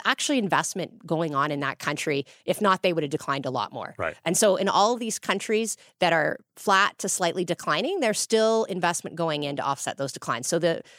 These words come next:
Speaker 1: belief is that in many countries, the investment will be enough to offset the declines,
Speaker 2: Right.
Speaker 1: and then the net new growth will come from the United
Speaker 2: Yeah.
Speaker 1: States.
Speaker 2: The interesting geopolitical overlay here, as I look at this chart, which we'll post, we're gonna post it.
Speaker 1: Yeah, we'll post the chart, and we'll also have a link,
Speaker 2: Right.
Speaker 1: uh,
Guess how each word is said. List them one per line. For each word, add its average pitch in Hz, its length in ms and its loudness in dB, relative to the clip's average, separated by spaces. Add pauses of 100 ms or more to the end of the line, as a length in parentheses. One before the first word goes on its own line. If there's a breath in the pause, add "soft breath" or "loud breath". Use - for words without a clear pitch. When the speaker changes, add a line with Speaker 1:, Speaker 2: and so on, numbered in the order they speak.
(240 loud breath)
Speaker 1:
belief 247 400 4
is 180 140 2
that 165 100 -2
in 165 100 -4
many 208 240 2
countries, 151 720 -4
the 165 160 -2
investment 160 460 0
will 156 100 0
be 156 140 0
enough 139 240 -4
to - 100 -6
offset 135 340 -4
the 131 60 -10
declines, 165 520 0
Speaker 2:
Right. - 120 0 (140)
Speaker 1:
and 160 100 -2
then 156 120 0
the 151 80 2
net 170 260 2
new 165 160 0
growth 151 420 0 (200 soft breath)
will 156 120 0
come 139 300 -2
from 139 180 -6
the 135 60 -6
United 120 300 -12
Speaker 2:
Yeah. - 20 -8
Speaker 1:
States. - 400 -10 (160 loud breath)
Speaker 2:
The 214 80 -4
interesting 139 400 0
geopolitical 117 720 0
overlay 87 440 -8
here, 87 240 -6
as 87 100 -8
I 98 100 0
look 95 220 -4
at - 160 -10
this - 300 -10
chart, 87 280 -4
which 95 200 -4
we'll 113 80 2
post, - 440 -4 (100)
we're 104 100 -14
gonna 87 140 -10
post - 280 -10
it. 127 160 -8
Speaker 1:
Yeah, 196 140 0
we'll 214 120 0
post 226 240 0
the 233 80 -2
chart, 226 360 0
and 180 200 0
we'll 175 100 0
also 165 260 -2
have 165 120 -4
a 156 60 -6
link, 143 280 -2
Speaker 2:
Right. - 20 -8
Speaker 1:
uh, 143 180 -2